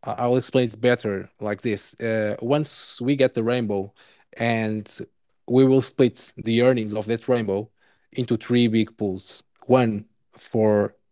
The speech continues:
sharing with the holders, sharing the earnings with the holders. The second one is for spending, you know, so going after the, uh, the, the other rainbows, and a third pool for the project, for everything we'll need to do in the project. And so, uh,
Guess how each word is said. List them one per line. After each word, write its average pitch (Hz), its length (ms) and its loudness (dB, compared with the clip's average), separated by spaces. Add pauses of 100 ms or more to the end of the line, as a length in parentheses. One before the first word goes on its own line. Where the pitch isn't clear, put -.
sharing 127 480 2
with 147 140 2
the 156 80 0
holders, 160 460 -2
sharing 123 360 0
the 107 140 -2
earnings 135 300 -4
with 160 100 -4
the 160 100 -2
holders. 165 520 -4 (600)
The 117 120 -4
second 139 360 2
one 120 440 -2
is 123 160 -8
for 113 160 -6
spending, 139 600 -6 (120)
you 104 140 -10
know, 113 160 -4
so 113 180 -4
going 117 300 -2
after 117 280 0
the, 104 260 -2
uh, 117 180 0
the, 104 520 -6
the 104 200 0
other 113 240 2
rainbows, 143 680 0 (240)
and 139 460 0
a 123 180 0
third 139 320 2
pool 147 160 0
for 120 220 -2
the 110 80 -4
project, 113 500 2
for 104 160 -6
everything 107 380 -2
we'll 110 160 -2
need 113 180 0
to 113 80 -4
do 110 100 -2
in 104 80 -4
the 104 80 0
project. 104 440 -4 (580)
And 120 180 0
so, 117 460 2 (960)
uh, 113 640 -2